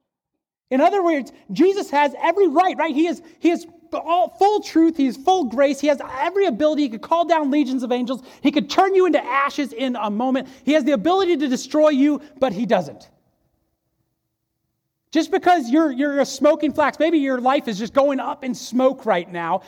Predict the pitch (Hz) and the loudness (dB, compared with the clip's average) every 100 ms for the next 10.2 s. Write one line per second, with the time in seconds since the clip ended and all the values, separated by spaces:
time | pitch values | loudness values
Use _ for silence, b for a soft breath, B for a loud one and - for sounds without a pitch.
0 | B 220 226 254 254 - 226 185 254 277 | B -4 -2 -2 -4 0 0 2 0 0
1 | 202 247 269 247 247 226 190 226 226 226 | 0 2 2 4 2 2 4 2 2 -2
2 | 220 185 233 220 - 214 240 247 320 B | -6 -4 -4 -6 -4 -4 -2 0 -2 B
3 | B 247 262 254 B - 262 - 285 285 | B -2 0 -2 B 0 0 2 0 2
4 | 202 277 - 208 220 226 226 196 - 185 | 0 0 0 -2 0 -2 -4 -6 -6 -6
5 | 170 156 - B 196 226 190 - 262 254 | -4 -6 -6 B -6 -4 -6 -2 2 2
6 | 190 180 185 196 180 B - 190 208 226 | 2 0 0 -2 -4 B -4 0 0 0
7 | 240 269 240 180 202 226 285 247 190 156 | 0 2 2 0 0 0 2 2 0 0
8 | 214 233 247 233 196 233 240 226 240 - | 0 2 0 0 2 2 2 -2 -2 -2
9 | 247 254 247 214 202 202 220 208 - 196 | -2 0 0 2 2 2 0 -2 -6 -4
10 | 226 294 | 0 0